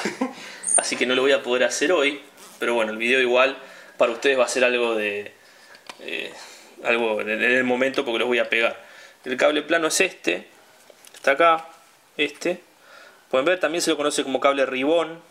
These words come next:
con dos B largas. Eh, es un cablecito bastante sencillo, la verdad. Y lo que yo decía era, ustedes lo compran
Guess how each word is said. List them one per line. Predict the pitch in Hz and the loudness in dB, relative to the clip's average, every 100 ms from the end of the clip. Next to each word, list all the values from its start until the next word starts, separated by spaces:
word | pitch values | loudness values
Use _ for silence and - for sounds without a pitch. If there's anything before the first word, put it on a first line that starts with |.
| - | -8
con | 127 123 131 - | -4 -4 -8 -10
dos | 135 135 135 | -2 0 2
B | 135 | 2
largas. | 147 147 147 165 - - _ _ - - _ _ _ _ - | 4 4 2 0 -2 -14 _ _ -20 -20 _ _ _ _ -8
Eh, | 139 117 117 113 117 113 - _ _ _ _ _ _ _ _ _ _ _ _ _ _ _ _ _ - | -2 2 2 4 2 0 -4 _ _ _ _ _ _ _ _ _ _ _ _ _ _ _ _ _ -6
es | - | -2
un | 139 | 2
cablecito | 139 135 - 165 143 123 117 113 | 2 2 -4 -4 0 2 2 4
bastante | 113 113 135 127 113 110 | 2 2 -2 0 0 -2
sencillo, | 120 120 - 175 - 170 | -2 -2 0 0 2 2
la | 147 120 | 2 2
verdad. | 131 156 175 - - - - - - - - | 4 4 2 -6 -20 -20 -20 -20 -20 -14 -2
Y | 131 | 0
lo | 127 | 0
que | 131 | 0
yo | 151 | 0
decía | 151 147 160 165 | 0 0 2 2
era, | 139 147 151 - _ _ _ - | 4 2 -2 -16 _ _ _ -8
ustedes | - 131 | 0 2
lo | 139 143 | 2 2
compran | 165 156 165 165 180 | 0 2 2 2 0